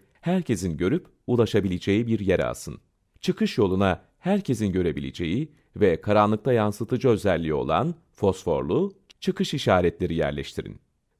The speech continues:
Tahliye olurken vaktiniz varsa yapmanız gereken şey, yaşadığınız yerlerin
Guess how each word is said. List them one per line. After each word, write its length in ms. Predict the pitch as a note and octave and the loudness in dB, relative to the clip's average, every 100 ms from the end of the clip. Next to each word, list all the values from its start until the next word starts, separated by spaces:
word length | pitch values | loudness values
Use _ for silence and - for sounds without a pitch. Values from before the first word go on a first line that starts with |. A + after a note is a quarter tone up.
| - | 2
Tahliye 360 | D#3 D3 D3 | 4 4 4
olurken 560 | C#3 C3 G2+ G2+ F#2 E2 _ - | 4 2 0 0 0 -2 _ -2
vaktiniz 520 | G2+ G2+ G#2 G2 F2 | 0 0 0 -2 2
varsa 600 | G#2 G#2+ - F#2 D#2 - _ | 4 4 4 0 0 -4 _
yapmanız 480 | G2+ F#2+ F#2 A2+ B2+ | -2 -2 -2 -2 0
gereken 440 | F#2 D2 - D2 | 0 -2 -4 -8
şey, 400 | C#2 - F2+ B2+ B2+ _ _ _ _ - | -6 -2 0 0 -4 _ _ _ _ -4
yaşadığınız 600 | G#2 A2 G#2+ A2 C3 A2 | -2 2 4 4 2 2
yerlerin 460 | F#2 C2 C2 C3+ | 0 0 -2 -2